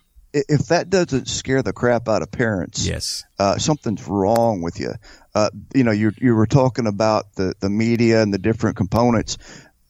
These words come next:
Speaker 1: Interestingly, um, when I was a military intelligence officer, I was studying pretty comprehensively into terrorism. Now, this is pre nine eleven, but, uh, obviously I had a top secret clearance.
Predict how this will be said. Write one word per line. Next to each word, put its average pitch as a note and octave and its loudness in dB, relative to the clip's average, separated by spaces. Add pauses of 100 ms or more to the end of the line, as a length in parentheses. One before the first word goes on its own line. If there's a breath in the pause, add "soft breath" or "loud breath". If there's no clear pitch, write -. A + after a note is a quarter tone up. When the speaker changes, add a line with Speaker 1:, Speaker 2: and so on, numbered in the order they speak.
Speaker 1:
Interestingly, A#2 2
um, G2+ 2 (160)
when A2 0
I B2+ 2
was A2+ 0
a G2+ 0
military A#2 0
intelligence C#3 -2
officer, D2+ -4 (500 soft breath)
I G2 0 (180)
was A2 -2
studying A2 0 (540)
pretty G#2+ -2 (340)
comprehensively A#2 0
into G2+ 0
terrorism. A#2 0 (280 soft breath)
Now, - 0
this F#3+ -2
is B3 -2
pre D3 0
nine A2+ 2
eleven, G2 -4 (580 soft breath)
but, G#2+ 0 (160)
uh, G2+ 0 (360)
obviously A#2+ -2
I G#2+ 2
had G#2+ 0
a D3 -14
top - -2
secret - -8
clearance. B2+ -4